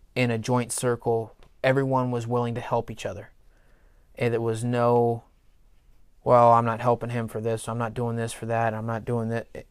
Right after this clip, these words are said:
it was amazing. Now, I don't know how that can get shut off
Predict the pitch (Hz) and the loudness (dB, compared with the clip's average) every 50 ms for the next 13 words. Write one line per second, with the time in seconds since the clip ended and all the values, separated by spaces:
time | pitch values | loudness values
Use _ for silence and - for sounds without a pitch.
0 | - - - 131 127 113 123 127 117 117 - - - 120 120 120 120 120 117 110 | -14 -6 0 0 0 0 0 -4 -4 -4 -8 -6 -6 -4 -2 -2 -2 -2 -4 -6
1 | 110 107 104 - - _ - - _ _ - - - - _ _ _ _ _ - | -8 -10 -12 -16 -20 _ -20 -20 _ _ -20 -20 -20 -20 _ _ _ _ _ -10
2 | - 110 120 127 139 143 139 135 127 120 127 127 135 131 127 123 - 131 123 120 | -2 2 4 4 4 4 2 0 -4 -2 0 0 2 4 2 2 0 -4 -4 -4
3 | 120 - - - - 123 120 120 117 113 113 113 - - - | -4 -4 -4 -2 2 2 4 4 4 4 2 0 -2 -10 -20